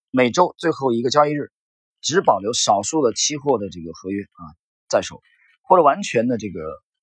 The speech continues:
清仓，那么以避免周末出现利空啊，造成亏损。同样，期货交易所的这个营业员似乎也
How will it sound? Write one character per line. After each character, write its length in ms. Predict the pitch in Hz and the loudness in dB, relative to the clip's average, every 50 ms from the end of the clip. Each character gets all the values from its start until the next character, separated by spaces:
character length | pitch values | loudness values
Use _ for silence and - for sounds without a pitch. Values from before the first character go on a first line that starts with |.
| _ _ _ | _ _ _
清 160 | - 156 156 | -6 -4 0
仓， 200 | - 160 151 - _ _ _ _ _ _ _ _ _ _ _ _ _ - _ _ _ _ _ | 2 2 2 2 _ _ _ _ _ _ _ _ _ _ _ _ _ -20 _ _ _ _ _
那 120 | _ - 143 | _ 0 2
么 100 | 139 120 | 2 0
以 100 | 104 101 | 0 -2
避 160 | - 175 165 | -2 -2 0
免 160 | 123 101 90 | 0 -2 0
周 140 | - 151 156 | 0 0 4
末 140 | 160 139 127 | 4 4 2
出 160 | - - 131 | 2 -4 -4
现 260 | 127 131 113 95 - _ _ | -4 -2 -4 -4 -8 _ _
利 140 | - 143 120 | -2 -2 0
空 180 | - - 139 127 - | 0 -2 -4 -4 -4
啊， 120 | - - 90 | -8 -10 -2
造 100 | - 104 | -2 -2
成 140 | 92 - 104 | -2 -2 -10
亏 160 | - - 131 | -6 -4 -6
损。 180 | 131 - - - _ _ | -4 -6 -12 -16 _ _
同 120 | - 139 | 0 4
样， 120 | 170 175 - - _ _ _ _ _ _ _ _ _ _ _ | 4 4 2 0 _ _ _ _ _ _ _ _ _ _ _
期 140 | - - | 2 4
货 80 | 226 233 | 4 6
交 180 | 196 226 240 233 | 6 4 4 2
易 40 | |
所 220 | 196 - - 123 117 | 0 0 0 2 2
的 100 | 120 131 | 2 2
这 80 | 135 147 | 0 0
个 60 | 143 | 0
营 140 | 131 143 170 | 0 2 2
业 60 | 180 | 2
员 180 | 160 120 117 139 | 4 4 2 2
似 180 | 147 - - 175 | 0 -6 -8 -10
乎 220 | - - 202 202 | -4 0 0 2
也 160 | 160 110 85 | 2 0 -4